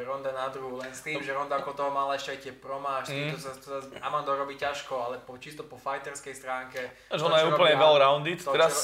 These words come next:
Speaker 1: čo, to, čo robí Amanda, je to ťažko pozerateľné, každý ten zápas, normálne, že je to pr-, prvá žena, na ktorej zápas sa vyslovene, že teším, normálne po technickej stránke.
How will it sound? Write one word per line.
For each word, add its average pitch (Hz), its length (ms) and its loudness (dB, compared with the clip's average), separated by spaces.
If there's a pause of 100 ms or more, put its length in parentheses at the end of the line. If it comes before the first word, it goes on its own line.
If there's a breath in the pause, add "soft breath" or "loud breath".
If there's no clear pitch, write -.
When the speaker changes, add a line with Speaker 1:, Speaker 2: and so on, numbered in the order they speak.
(100)
Speaker 1:
čo, 151 60 -4
to, 139 60 -4
čo 156 120 -6
robí 139 160 -2
Amanda, 131 680 -4 (340 soft breath)
je 123 160 -14
to 127 140 -12 (180)
ťažko 151 340 -4
pozerateľné, 135 600 -6
každý 135 340 -4
ten 131 120 -10
zápas, 127 420 -6
normálne, 131 320 -8
že 131 80 -8 (320 loud breath)
je 139 80 -18
to - 80 -14
pr-, 151 320 -8
prvá 156 240 0
žena, 135 240 -6
na 131 80 -4
ktorej 127 240 -10
zápas 123 240 -10
sa - 80 -12
vyslovene, 131 320 -10
že 127 100 -10
teším, 135 460 -10
normálne 143 240 -8
po 135 160 -6
technickej 143 420 -10
stránke. 117 540 -10